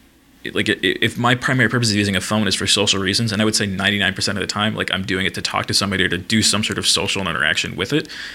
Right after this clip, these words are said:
how crazy is it that everything is all siloed off in its own channels where I can't, they can't talk to each other? I can't take a Snapchat and then transfer it over somewhere else, or I can't take a gif and one thing necessary, or easily anyway,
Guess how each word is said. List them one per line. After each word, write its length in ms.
how 160
crazy 380
is 80
it 80
that 180
everything 320
is 120
all 340
siloed 480
off 240
in 80
its 140
own 220
channels 420
where 140
I 80
can't, 300
they 80
can't 200
talk 200
to 80
each 100
other? 280
I 100
can't 240
take 140
a 20
Snapchat 580
and 100
then 140
transfer 420
it 80
over 220
somewhere 340
else, 200
or 40
I 60
can't 200
take 180
a 60
gif 380
and 140
one 160
thing 200
necessary, 440
or 220
easily 500
anyway, 400